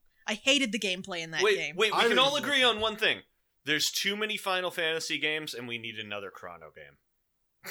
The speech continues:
Speaker 1: I hated
Speaker 3: There is
Speaker 1: Chrono
Speaker 3: one. It's called
Speaker 1: Cross.
Speaker 3: I Am Setsuna.
Speaker 1: So, actually, there, there has been a rumor that Chrono Break is being re-envisioned.
Speaker 2: I'll believe it when I
Speaker 3: There
Speaker 2: see
Speaker 3: is,
Speaker 2: it.
Speaker 3: there is,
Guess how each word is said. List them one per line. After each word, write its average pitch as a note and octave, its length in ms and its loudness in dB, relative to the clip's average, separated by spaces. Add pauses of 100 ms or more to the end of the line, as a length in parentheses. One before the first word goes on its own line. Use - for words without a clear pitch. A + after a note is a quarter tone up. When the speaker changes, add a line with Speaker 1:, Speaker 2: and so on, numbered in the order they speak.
(240)
Speaker 1:
I C4+ 120 8
hated D#4 340 4
Speaker 3:
There A#3 80 -2
is C#4 40 0
Speaker 1:
Chrono C#4+ 200 8
Speaker 3:
one. - 80 4
It's - 80 -4
called D#4 200 10
Speaker 1:
Cross. D#4 120 6
Speaker 3:
I F#3+ 40 4
Am F#3+ 80 0
Setsuna. E3 480 -2
Speaker 1:
So, - 360 4 (160)
actually, D#4+ 340 8
there, C4 280 -2
there C#4 120 2
has D4+ 220 4
been C#4 160 -2
a - 40 -2
rumor C#4 240 0
that - 120 -6
Chrono B3 320 0
Break A3+ 360 -2
is G3 160 -6
being G#3 340 -4
re-envisioned. F#3 720 -8
Speaker 2:
I'll A2+ 160 -4
believe B2+ 280 -2
it A2+ 80 -10
when A2 100 -12
I - 60 -6
Speaker 3:
There F3 140 6
Speaker 2:
see G3+ 40 6
Speaker 3:
is, F#3+ 60 4
Speaker 2:
it. D#3+ 60 -2
Speaker 3:
there G3+ 140 6
is, F#3 140 2